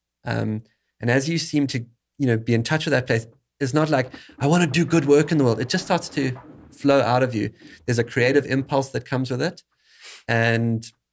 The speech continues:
there's a natural desire to uplift people around them. And so, and I think that when that happens,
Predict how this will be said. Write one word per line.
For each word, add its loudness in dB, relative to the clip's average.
there's -2
a 4
natural 0
desire 0
to -2
uplift -2
people -2
around 2
them. -10
And -2
so, 2
and 0
I 2
think -4
that 0
when -2
that 2
happens, -6